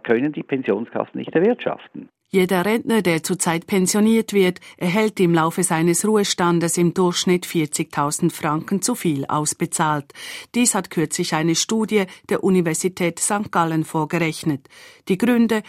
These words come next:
Speaker 2: der Umwandlungssatz, mit dem die Rente berechnet wird, ist zu hoch angesetzt und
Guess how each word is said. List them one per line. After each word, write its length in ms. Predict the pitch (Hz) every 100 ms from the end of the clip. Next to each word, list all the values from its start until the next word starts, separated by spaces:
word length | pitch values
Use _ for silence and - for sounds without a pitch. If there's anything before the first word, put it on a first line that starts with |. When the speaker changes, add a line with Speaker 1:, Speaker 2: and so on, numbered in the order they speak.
| - -
Speaker 2:
der 160 | 247
Umwandlungssatz, 960 | 233 220 190 185 180 180 - 175 160 -
mit 180 | 160 143
dem 160 | 156
die 100 | 151
Rente 320 | 151 147 147 160
berechnet 540 | 175 208 - 208 -
wird, 240 | 175 170 - - -
ist 240 | 202 -
zu 160 | 269 202
hoch 260 | 160 - -
angesetzt 760 | 170 160 180 175 160 - - _
und 340 | 226 254 247